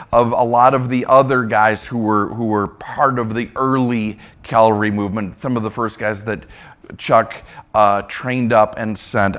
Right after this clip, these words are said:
out. And again, I'll, I'll try to post links. But one of those guys, let's, let's come back to where we left, was John Corson. <laughs> That, that, that left Calvary and went and planted a work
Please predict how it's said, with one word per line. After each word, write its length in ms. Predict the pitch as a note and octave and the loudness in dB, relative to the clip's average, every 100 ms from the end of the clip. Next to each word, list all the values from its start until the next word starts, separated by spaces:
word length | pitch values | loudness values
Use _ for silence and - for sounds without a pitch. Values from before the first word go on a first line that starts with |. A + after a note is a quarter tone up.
| - | -4
out. 360 | A#2 E2+ - | -2 -2 -4
And 240 | - E2 F2 | -10 -10 -10
again, 260 | F#2+ F#2 C2+ | -8 -8 -6
I'll, 240 | D#2+ - - | -10 -12 -10
I'll 120 | F2+ | -8
try 200 | E2+ G2 | -6 -6
to 80 | F2+ | -6
post 380 | - F#2 F2 - | -6 -8 -8 -8
links. 400 | F#2+ D2+ C2+ - - - - - | -8 -8 -12 -18 -20 -20 -20 -2
But 140 | C#3 | 0
one 260 | C3+ F3+ D4+ | 6 8 8
of 140 | C#4 | 6
those 220 | A3 D3+ | 4 4
guys, 380 | C#3 E3+ G#2+ A#2 | 2 4 4 4
let's, 240 | D3+ - - | -4 -6 -6
let's 160 | A#2+ | -6
come 180 | - C#3 | -4 -2
back 220 | A#2 A2+ | 2 2
to 80 | - | 0
where 180 | A2+ G2+ | -2 0
we 120 | G2 | 0
left, 500 | A#2 F#2+ G#2 - - - - - | 2 4 2 -4 -20 -18 -18 -10
was 320 | C#3 D#3 C3+ | 4 4 4
John 240 | A#2+ B2 A2+ | 4 4 4
Corson. 560 | D3+ D3 C#3 - - B2+ | 6 6 6 -2 -10 -12
<laughs> 40 | - - G#2+ - - - - - | -14 -16 -16 -20 -20 -20 -20 -2
That, 320 | A#2 G#2+ - | 2 2 0
that, 340 | A#2 G#2+ G2+ A#2+ | 2 2 2 2
that 240 | A#2+ G#2 A2 | 2 2 4
left 260 | A#2 - | 2 2
Calvary 380 | B2+ A2+ A2 A2 | 4 4 4 0
and 80 | G#2+ | 0
went 160 | A2+ | -2
and 80 | G#2 | -4
planted 420 | - G#2+ G#2+ A2+ | -2 -2 0 -2
a 80 | G#2 | -2
work 340 | G#2 G#2 G2+ | 0 0 0